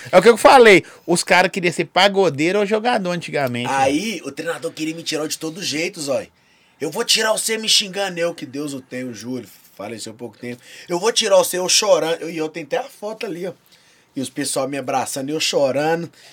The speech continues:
Speaker 2: Eu falei, "Nossa, ele vai." Aí os caras, "Não, não tira não, que pega, pega, pega."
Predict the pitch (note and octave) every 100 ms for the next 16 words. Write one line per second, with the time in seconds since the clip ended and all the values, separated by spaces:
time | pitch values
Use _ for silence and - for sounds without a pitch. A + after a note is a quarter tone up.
0 | _ _ C#3 C#3+ C#3+ C#3+ D#3 D#3 D#3 C3
1 | C3+ C3+ C#3+ - C#3+ C#3+ D#3+ G3 G#3+ -
2 | G#3 G3+ F#3 F#3 G#3+ F#3 F#3 G3 F#3+ -
3 | F3+ G3+ G3 F3 F#3 G3+ D3+